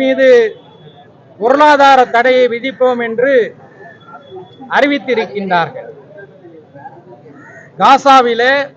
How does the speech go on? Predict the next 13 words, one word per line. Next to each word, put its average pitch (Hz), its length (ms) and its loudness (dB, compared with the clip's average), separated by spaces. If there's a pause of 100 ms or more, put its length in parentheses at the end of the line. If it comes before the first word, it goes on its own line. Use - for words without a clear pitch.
(2250)
பச்சிளம் 262 560 -2 (300)
பாலகர்கள் 254 720 2
என்று 240 180 -4 (100)
கூட 254 140 4 (160)
பாராமல் 233 540 0 (1900)
கொல்ல-, 254 300 0
மக்கள் 262 400 0
கொல்லப்பட்டு 262 540 2
வருகிறார்கள். 202 600 -2 (1900)
கடந்த 269 300 2 (140)
சில 254 120 2 (140)
நாட்களில் 262 540 0
மட்டும் 254 340 0